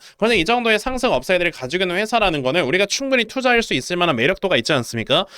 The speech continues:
그럼 여러분들 이 종목 뭐 해야 돼요? 매수해야 될 거 아닙니까? 그랬을 때 우리가 가장 중요하게 생각을 해야 되는 게 어디에서 사고 어디에서 팔아야 되는가, 이런 부분을 여러분들 확실하게 중요하게 또 생각을 해보셔야 되고요. 그래서 제가 요 인트론 바이오라는 종목의 이 분석 자료 하나 만들어서 가지고 와봤습니다.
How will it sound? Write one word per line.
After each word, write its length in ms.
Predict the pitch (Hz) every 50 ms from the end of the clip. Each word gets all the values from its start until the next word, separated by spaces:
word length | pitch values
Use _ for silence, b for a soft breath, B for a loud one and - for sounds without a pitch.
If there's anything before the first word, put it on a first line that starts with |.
| B B
그럼 160 | - 226 233 196
여러분들 260 | 180 214 233 233 202
이 80 | 151
종목 220 | 143 202 208 196 156
뭐 180 | 117 117 151
해야 120 | 175 160 135
돼요? 200 | 113 101 95 71
매수해야 500 | 85 143 202 226 - 269 262 240 294 294
될 80 | 285 254 208
거 120 | - 151
아닙니까? 640 | 127 123 113 113 107 - 104 101 101 117 117 92 B B B B B
그랬을 360 | - 185 233 247 - 254 240
때 80 | 233 226
우리가 280 | 180 143 160 170 196 180
가장 280 | - 147 147 190 190
중요하게 380 | 185 - 143 151 175 175 170 170
생각을 360 | - 214 208 202 185 151 156
해야 120 | 185 190
되는 240 | 170 147 127 117 110
게 280 | 123 165 180 143 113 b b b b
어디에서 520 | - 127 147 185 208 254 262 247 240 - 233
사고 360 | 220 202 170 143 165 165 117
어디에서 580 | 98 - 127 151 180 208 254 269 262 - 254 240
팔아야 300 | - 233 226 214 190 175
되는가, 440 | 165 147 127 117 123 151 139 110 -
이런 280 | 127 175 240 269 269 254
부분을 320 | 254 233 202 208 196 185
여러분들 400 | 135 120 147 160 165 165 160 160
확실하게 580 | 220 220 - - 214 190 170 165 180 202 208 202
중요하게 640 | 202 - 131 131 156 170 156 147 135 120 120 151 180
또 80 | 180 165
생각을 380 | 156 - 185 185 185 160 147 156
해보셔야 380 | 190 196 208 190 - 165 139 123
되고요. 420 | 117 101 110 127 165 175 131 98
그래서 560 | 180 208 240 240 240 233 220 220 208 175 131 123
제가 200 | - 175 190 175
요 120 | 175 175
인트론 500 | 165 135 165 202 202 - 226 240 240 233
바이오라는 500 | 226 226 208 202 196 190 185 180 180 175
종목의 580 | - 139 131 151 170 160 147 131 139 170 180 123
이 160 | 139 156 165
분석 540 | 160 - 147 147 170 185 - 233 233 - -
자료 280 | 214 202 196 190 185
하나 300 | 175 202 196 190 165 127
만들어서 760 | 113 117 123 127 143 151 143 143 139 - 196 196 196 196 196 185
가지고 480 | - 131 127 156 160 156 160 160 151 117
와봤습니다. 800 | 107 113 135 156 151 - - 143 120 107 104 107 127 175 214 240